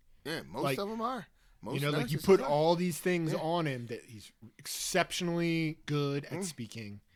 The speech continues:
Speaker 2: He is, he must be very good looking because he's been magnetic the whole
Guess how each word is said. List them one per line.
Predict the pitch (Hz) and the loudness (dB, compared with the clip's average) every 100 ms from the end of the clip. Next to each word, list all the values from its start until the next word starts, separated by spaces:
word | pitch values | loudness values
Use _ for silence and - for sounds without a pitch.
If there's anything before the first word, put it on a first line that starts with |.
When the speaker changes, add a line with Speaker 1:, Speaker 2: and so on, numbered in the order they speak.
| - - - - | -20 -20 -20 -12
Speaker 2:
He | - 127 120 | -6 -2 -2
is, | 110 - - - - 123 | -4 -8 -14 -20 -18 -10
he | 127 | -4
must | 139 175 - | 2 4 2
be | 170 | 0
very | 151 143 | 0 0
good | 131 135 | -2 -4
looking | 123 123 120 117 | -6 -8 -10 -10
because | 117 - 117 107 - - _ _ | -8 -6 -6 -8 -12 -18 _ _
he's | 180 156 | 2 4
been | 196 190 | 4 4
magnetic | 175 131 135 170 123 - | 4 2 2 2 0 -6
the | 120 | -8
whole | - 151 127 | -2 0 0